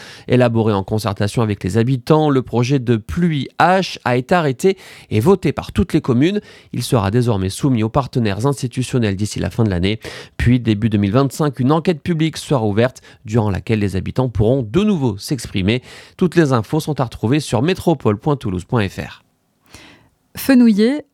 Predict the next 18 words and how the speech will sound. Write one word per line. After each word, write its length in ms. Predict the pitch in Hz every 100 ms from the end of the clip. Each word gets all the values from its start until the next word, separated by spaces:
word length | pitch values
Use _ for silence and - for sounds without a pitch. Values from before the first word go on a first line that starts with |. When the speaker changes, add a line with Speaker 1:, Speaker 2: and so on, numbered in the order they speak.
| _
Speaker 2:
habitat 400 | 247 226 208 269
participatif. 960 | 277 233 - 214 214 180 - 160 - - -
Fenouillet 540 | - 220 202 208 254 -
accueille 340 | 170 - 220 208
un 160 | 220
projet 340 | - 220 214 247
d'habitat 360 | 180 175 233
participatif 840 | 226 175 170 - 170 151 - 254 -
sur 220 | - -
la 160 | 165 151
zac 320 | 143 226 - -
Piquepère. 600 | 262 247 190 175 160 147 - - - -
L'idée, 400 | 180 180 220 294
permettre 600 | - 226 202 226 - 185
aux 120 | 170
futurs 380 | - 233 285 226
habitants 400 | 196 180 233 262
d'imaginer 640 | 202 208 202 190 190 170